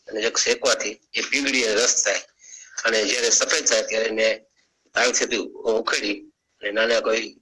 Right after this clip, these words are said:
એ પાત્રમાં ભરી લેવી. તો શુદ્ધ કરેલી ફટકડી કહેવાય. હવે શરીરમાં ક્યાંય પણ જો લોહી નીકળતું હોય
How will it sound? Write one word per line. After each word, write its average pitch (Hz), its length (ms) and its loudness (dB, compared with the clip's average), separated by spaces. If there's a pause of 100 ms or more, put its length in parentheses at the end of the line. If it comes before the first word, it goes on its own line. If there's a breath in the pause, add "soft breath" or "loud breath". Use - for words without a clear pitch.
એ 107 320 -4
પાત્રમાં 101 480 -2
ભરી 92 200 0
લેવી. - 280 -10 (440 loud breath)
તો - 80 2
શુદ્ધ 139 260 0
કરેલી - 420 -2 (340)
ફટકડી - 360 -4
કહેવાય. - 340 -4 (640 loud breath)
હવે 135 60 2
શરીરમાં 170 420 0
ક્યાંય 180 220 0
પણ 175 260 2
જો - 420 -2 (1200)
લોહી - 220 2
નીકળતું 165 480 -2
હોય 104 280 -2